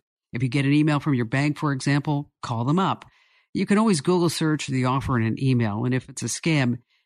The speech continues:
it probably has been reported about somewhere on the web.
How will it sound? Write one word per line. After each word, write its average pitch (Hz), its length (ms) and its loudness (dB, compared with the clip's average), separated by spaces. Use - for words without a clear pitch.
it - 220 -8
probably 233 440 -4
has 147 180 2
been 123 220 0
reported 120 560 0
about 107 240 -2
somewhere 131 540 0
on 104 100 -2
the 104 80 -2
web. 113 400 -2